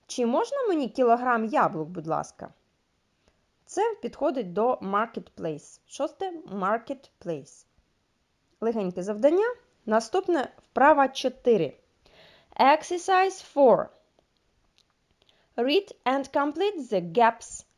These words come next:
with the correct items A, B, O, C. Прочитай та заверши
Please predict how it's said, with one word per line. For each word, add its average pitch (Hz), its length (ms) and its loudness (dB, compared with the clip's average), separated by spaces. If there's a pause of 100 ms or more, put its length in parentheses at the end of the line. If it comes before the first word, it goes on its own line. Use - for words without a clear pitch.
(400)
with 214 360 -4
the 180 80 -4
correct 302 640 0
items 185 760 0 (180)
A, 190 300 -2
B, 196 440 -8 (120)
O, 185 280 0 (120)
C. 269 360 -8 (1120)
Прочитай 240 800 0
та 254 140 0
заверши 240 880 2